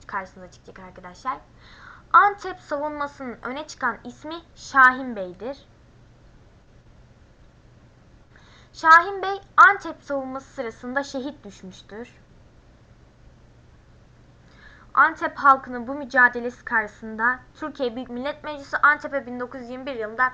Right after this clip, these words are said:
Gazi unvanını vermiştir. Günümüzde de zaten hep böyle. Gazilik Kanunu diye bir kanun. E, çıkarılmış. Güney cephesinde, e, Fransız ve onların Suriye'den getirdiği Ermenilerle mücadele ettik.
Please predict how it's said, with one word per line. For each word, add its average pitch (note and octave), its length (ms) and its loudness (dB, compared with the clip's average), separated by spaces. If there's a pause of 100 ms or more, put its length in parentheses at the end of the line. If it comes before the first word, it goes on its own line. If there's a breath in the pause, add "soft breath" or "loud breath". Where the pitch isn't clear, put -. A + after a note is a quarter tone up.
(140)
Gazi A#3 300 6
unvanını A#3+ 480 -8
vermiştir. G#3+ 640 -14 (680)
Günümüzde A3+ 460 -12
de A3 100 -8
zaten G#3+ 360 -4
hep A#3+ 220 -14
böyle. F#3+ 300 -12 (840 loud breath)
Gazilik D4+ 580 6
Kanunu B3 540 0
diye A#3+ 220 -10
bir A#3 200 -14
kanun. G3+ 480 -12 (1000 soft breath)
E, G3 300 -10
çıkarılmış. G3+ 500 -18 (140)
Güney E4+ 300 -8
cephesinde, C4 920 -6 (100)
e, A3 200 -10
Fransız C#4 800 0
ve A#3 120 -4 (160)
onların B3+ 340 -8
Suriye'den C#4 640 -4
getirdiği A3+ 440 -12
Ermenilerle B3 640 -2
mücadele A#3+ 540 -2
ettik. G#3 320 -14